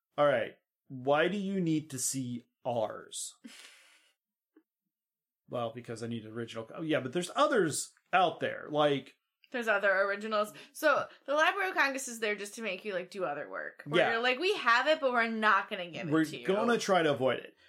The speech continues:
Speaker 1: So you might be like, "Hey, I wanna see the original blueprints for the National Archives." And they'll be like, "Couple of things. One, some of that,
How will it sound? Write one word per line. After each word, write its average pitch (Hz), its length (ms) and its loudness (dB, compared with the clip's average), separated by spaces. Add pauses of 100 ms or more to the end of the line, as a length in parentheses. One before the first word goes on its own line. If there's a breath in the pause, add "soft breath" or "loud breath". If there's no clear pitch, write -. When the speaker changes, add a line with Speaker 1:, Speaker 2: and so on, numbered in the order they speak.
(120)
Speaker 1:
So - 160 0
you 208 140 2
might 247 240 0
be 240 80 0
like, 185 300 2
"Hey, 170 440 2
I 170 140 4
wanna 202 420 2
see 127 880 -2 (580)
the 143 240 0
original 190 520 2
blueprints 143 840 -2 (100)
for 120 540 2 (320 soft breath)
the 143 80 -2
National 131 480 0
Archives." 143 720 -2
And 143 100 -4
they'll 135 100 2
be 131 140 0
like, 117 300 0 (580 loud breath)
"Couple 123 240 -4
of 185 140 -2
things. 127 340 -8 (880)
One, 131 500 0
some - 500 -2
of 226 60 2
that, 180 340 2